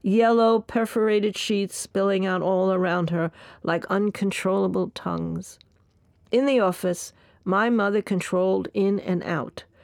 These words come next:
the journeying of endless pieces of paper that meant money for the boss and survival for her. On the third finger of my mother's right hand was a bookkeeper's callus,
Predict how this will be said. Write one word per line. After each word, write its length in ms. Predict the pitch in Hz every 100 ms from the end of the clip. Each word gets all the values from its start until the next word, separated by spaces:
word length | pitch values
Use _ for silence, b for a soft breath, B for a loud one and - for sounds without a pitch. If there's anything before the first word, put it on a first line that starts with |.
| B B B
the 100 | 190
journeying 760 | 175 220 233 233 226 220 214
of 160 | - 196
endless 460 | 240 254 285 269 -
pieces 400 | - 247 233 202
of 140 | 196
paper 460 | - 170 160 147 - B B B B
that 200 | 180 185
meant 280 | 196 180 165
money 320 | 175 208 240
for 160 | -
the 120 | 202 185
boss 580 | 175 165 156 - - - _
and 160 | - 170
survival 560 | 190 175 170 160 151 147
for 220 | - 156
her. 240 | 156 143 - - _ _ _ _ _ _ _ _ _ _ b b b
On 140 | - 208
the 100 | 220
third 420 | - 240 247 247
finger 440 | - 233 202 202 202
of 220 | - 190
my 180 | 190 190
mother's 400 | 196 214 226 202
right 240 | 185 185
hand 460 | 175 185 165 165 185 b b b -
was 160 | 185
a 60 | 202
bookkeeper's 640 | 175 226 - 214 196 -
callus, 680 | - 185 170 165 170 - -